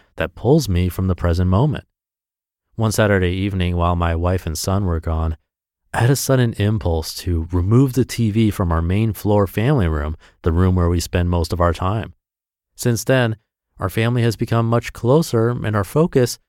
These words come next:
is no longer fragmented. We play more, we have spontaneous dance parties,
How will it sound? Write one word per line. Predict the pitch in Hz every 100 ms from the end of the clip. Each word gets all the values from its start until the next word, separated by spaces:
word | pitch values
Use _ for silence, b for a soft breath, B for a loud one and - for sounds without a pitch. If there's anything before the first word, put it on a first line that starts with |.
| _ _ _
is | 98
no | 120 113 127
longer | 123 127 123
fragmented. | - 98 113 120 82 76 78 82 _ _ _ _ _
We | - 95
play | - 107 123
more, | 123 117 117 113 113 98
we | 90
have | 85 87 - _ _
spontaneous | - 90 85 104 101 87
dance | - 95 107
parties, | - 113 110 110 107